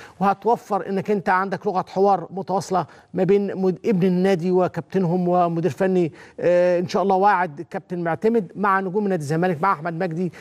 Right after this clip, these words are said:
مع عبد المنصف، مع عبد الواحد السيد، مع كل الناس الموجودين في الجهاز الفني في نادي الزمالك. اعتقد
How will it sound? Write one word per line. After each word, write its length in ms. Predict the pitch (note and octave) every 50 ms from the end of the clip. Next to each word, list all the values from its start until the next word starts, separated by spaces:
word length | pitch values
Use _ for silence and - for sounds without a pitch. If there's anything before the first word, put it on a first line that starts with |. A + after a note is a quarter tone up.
| - - - -
مع 160 | G#3 G3+ F#3
عبد 140 | F#3+ E3+ F3+
المنصف، 340 | F3+ G3 G3+ - - G3 E3
مع 120 | G3 F#3+
عبد 120 | F#3 D#3+
الواحد 200 | F3+ F3+ E3+ F3+
السيد، 400 | E3+ D3 - - G3+ G3 F#3+ F3 - - - - - _ -
مع 100 | F3+ E3+
كل 160 | - - A3+
الناس 240 | G#3+ G3+ G3+ - F#3
الموجودين 400 | F#3 F3 E3 D3+ E3+ E3+ G3+ F#3+
في 100 | C3+ -
الجهاز 300 | D#3+ D3+ E3 E3+ E3 F3
الفني 320 | D3 A#2 F3+ F#3 F3 E3
في 60 | C3
نادي 160 | D3 F3+ F3 D#3+
الزمالك. 440 | D3+ D#3 F3+ G#3 A3+ A#3 - -
اعتقد 460 | - E3 - - G#3 - F#3 D#3+ D3